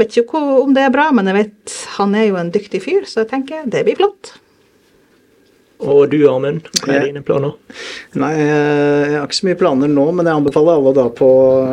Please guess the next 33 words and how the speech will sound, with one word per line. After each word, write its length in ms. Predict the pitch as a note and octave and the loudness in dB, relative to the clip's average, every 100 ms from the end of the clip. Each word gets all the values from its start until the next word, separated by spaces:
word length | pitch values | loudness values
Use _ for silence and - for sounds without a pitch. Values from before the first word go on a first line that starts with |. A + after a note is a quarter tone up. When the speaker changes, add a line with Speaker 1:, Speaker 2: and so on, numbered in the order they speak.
| C3 | -2
Speaker 3:
kino 380 | C3+ B2+ B2 F#3+ | 0 2 2 0
å 40 | E3+ | 0
få 120 | C#3+ | 0
med 120 | A#2 | 0
seg 400 | - A#2+ B2 B2+ B2 | -2 -2 0 -2 0
Dune 360 | C3 E3 F#3 | 0 2 0
to, 160 | F#3 A3 - _ _ _ _ _ _ _ | 2 0 -2 _ _ _ _ _ _ _
som 220 | - C#3 | -6 0
nå 80 | C3+ | 0
er 140 | C3+ C3+ | 0 -2
ute. 220 | - D#3+ - _ - _ _ | -4 -6 -8 _ -20 _ _
Sci-fi, 440 | - B2 A#2 A#2 A#2+ A#2+ | -6 -2 0 -2 -2 -4
eh, 300 | B2 B2 B2+ _ _ _ C3 | -6 -8 -10 _ _ _ -8
oppfølgeren. 680 | A#2+ - A#2 A#2+ C3+ D3+ - _ _ _ _ _ _ _ _ _ _ _ _ _ _ _ | -4 -2 -2 0 -2 -4 -12 _ _ _ _ _ _ _ _ _ _ _ _ _ _ _
Den 240 | B2+ B2 A#2 | -2 0 0
er, 320 | A#2 A#2 A2+ | -2 -4 -4
eh, 400 | A#2 A2+ A#2 A#2 | -4 -4 -4 -2
veldig 220 | A#2 G#2 | -2 -2
fin. 180 | G2+ - _ _ _ _ _ _ _ _ _ _ _ _ _ _ - - - | -6 -10 _ _ _ _ _ _ _ _ _ _ _ _ _ _ -20 -20 -10
Speaker 2:
Og 320 | - D3 D3 C#3+ | -4 2 2 4
du, 180 | D#3 | 2
Susanne, 600 | C#3 - B2 C3+ C3 D3+ D#3 - _ - | 0 -4 -4 -2 -2 -6 -8 -16 _ -8
har 160 | C#3+ | -4
du 60 | C3+ | -2
noe 260 | C3 C3+ C3+ | -2 -2 -2
annet 240 | C#3+ C#3+ | -2 -4
enn 100 | C3+ | -6
stand-up 500 | - D3 D3 C3 B2+ | -4 -2 0 -2 -2
du 80 | D3 | -4
anbefaler 440 | C#3+ C3 - C3 B2 | -2 -4 -2 -2 -2
til 100 | B2+ | -4
denne 160 | C#3+ | -4
helga? 260 | D3 C3 - | -4 -6 -6